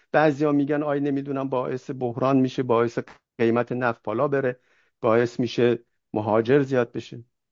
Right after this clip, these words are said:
مگر اینا از اینها واهمه داشتن؟ اگه واهمه داشتن که چهار اطراف اینجوری همه تخریب نمی‌شد، شخم زده نمی‌شد. خب،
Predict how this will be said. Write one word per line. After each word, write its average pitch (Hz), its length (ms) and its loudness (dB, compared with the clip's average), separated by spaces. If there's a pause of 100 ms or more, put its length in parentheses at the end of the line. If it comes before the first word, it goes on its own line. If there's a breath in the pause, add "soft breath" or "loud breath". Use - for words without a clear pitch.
(260)
مگر 127 220 2
اینا 135 200 6
از 131 180 2
اینها 123 160 2
واهمه 110 420 2
داشتن؟ 151 420 -8 (600)
اگه 120 160 4
واهمه 113 440 6
داشتن 110 460 0
که 139 280 0 (440)
چهار 104 320 2
اطراف 110 420 -2
اینجوری 104 380 -2
همه 110 280 0
تخریب 117 540 -6
نمی‌شد، 120 320 -2
شخم 160 340 -2
زده 117 260 -2
نمی‌شد. 117 440 -6 (1200)
خب، 110 120 -4